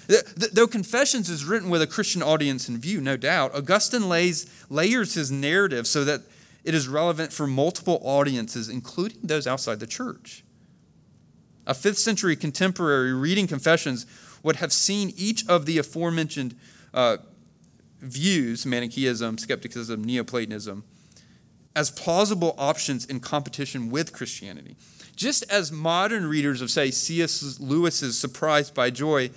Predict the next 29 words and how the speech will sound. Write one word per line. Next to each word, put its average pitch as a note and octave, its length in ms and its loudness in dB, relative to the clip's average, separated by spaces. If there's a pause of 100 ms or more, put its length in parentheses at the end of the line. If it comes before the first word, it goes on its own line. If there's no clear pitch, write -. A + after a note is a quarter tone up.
(260)
might F3 320 2
imagine D#3+ 500 0
themselves C3+ 520 2
adopting C#3 600 0
Lewis's C3+ 720 -2
early B2+ 420 0
atheism. B2 540 -4 (2000)
In E3+ 100 2
books A3 240 2
one A3 180 2
through G3 200 -2
eight, F#3 300 2
Augustine F3+ 440 0
testifies E3 640 2
to D3 80 -10
how D#3+ 200 2
each F#3+ 280 -2
of D3+ 300 0 (320)
the D#3 80 4
world D3+ 380 2
and C3 140 0
life D#3+ 300 2
views A#2+ 460 -4
he D3 60 2
adopted C#3 520 0
before C3 320 -4
returning D3 560 -2
to C3+ 100 -8
Christianity C3+ 760 -4